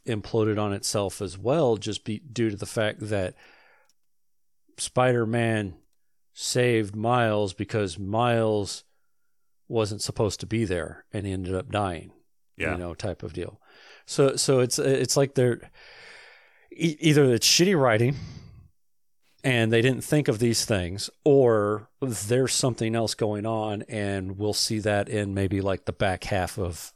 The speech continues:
Speaker 1: of three.
Speaker 2: Possibly, yeah.
Speaker 1: Yeah. Because, you know, because, because Spot got too big too quickly.
Speaker 2: Right. Well, I
Speaker 1: For this
Speaker 2: mean,
Speaker 1: to be a two-parter.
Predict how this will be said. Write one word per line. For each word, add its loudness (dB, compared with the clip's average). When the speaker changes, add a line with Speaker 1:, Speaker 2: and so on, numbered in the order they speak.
Speaker 1:
of -2
three. -10
Speaker 2:
Possibly, -4
yeah. -8
Speaker 1:
Yeah. -4
Because, -6
you -6
know, -6
because, -2
because 0
Spot 0
got 0
too -2
big 0
too -4
quickly. -10
Speaker 2:
Right. -6
Well, -4
I -6
Speaker 1:
For 2
this 4
Speaker 2:
mean, -4
Speaker 1:
to 0
be 2
a 0
two-parter. -2